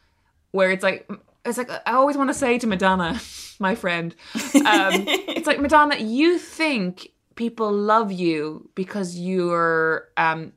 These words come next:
Speaker 1: sexy and thin and outrageous?"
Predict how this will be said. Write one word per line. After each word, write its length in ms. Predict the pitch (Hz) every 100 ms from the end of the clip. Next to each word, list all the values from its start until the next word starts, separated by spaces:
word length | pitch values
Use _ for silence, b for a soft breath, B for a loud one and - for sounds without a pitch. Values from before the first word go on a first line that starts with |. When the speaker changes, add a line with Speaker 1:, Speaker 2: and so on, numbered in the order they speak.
| -
Speaker 1:
sexy 600 | - 214 - 202 190 180
and 200 | 170 185
thin 440 | - 196 165 160
and 180 | 165 165
outrageous?" 880 | 160 165 165 175 170 247 269 -